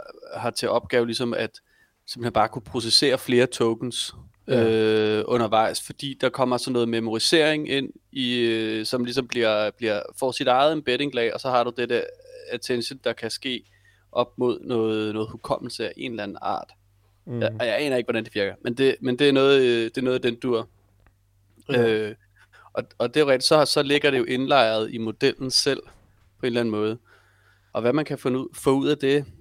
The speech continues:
Speaker 1: øh, det er jo egentlig, det er jo egentlig ret interessant. Øh, men
Speaker 2: Ja.
Speaker 1: der tænker jeg bare, at man skal, man, jeg tror simpelthen mere på, at man skal prøve at geare dem ned mod nogle,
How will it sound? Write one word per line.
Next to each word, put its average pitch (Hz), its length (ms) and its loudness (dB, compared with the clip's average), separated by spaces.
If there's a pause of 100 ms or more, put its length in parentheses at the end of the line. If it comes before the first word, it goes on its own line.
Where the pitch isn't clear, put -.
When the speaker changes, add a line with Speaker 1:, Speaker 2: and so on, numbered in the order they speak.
(180)
Speaker 1:
øh, 107 1040 0
det - 20 -6
er 139 40 -2
jo 139 120 -2
egentlig, 127 320 -6 (400)
det - 20 -16
er 127 60 -6
jo 139 120 -6
egentlig 127 260 -8
ret 120 160 -2
interessant. - 640 -6 (180)
Øh, 113 460 -4
men 107 60 -4
Speaker 2:
Ja. 120 100 -2
Speaker 1:
der 123 80 0
tænker 135 280 -2
jeg 123 60 2
bare, 120 160 2
at 123 60 0
man 120 120 -2
skal, 110 240 -6 (100)
man, 113 180 -8 (160)
jeg 117 120 -8
tror - 260 0
simpelthen 123 400 -4
mere 127 180 0
på, 135 180 -2
at 117 60 -2
man 117 180 -4
skal - 180 -10 (200)
prøve 131 500 0 (840)
at - 500 -8 (140)
geare 127 240 0
dem 127 80 -2
ned 117 160 0
mod 120 220 -2 (300)
nogle, 110 480 -8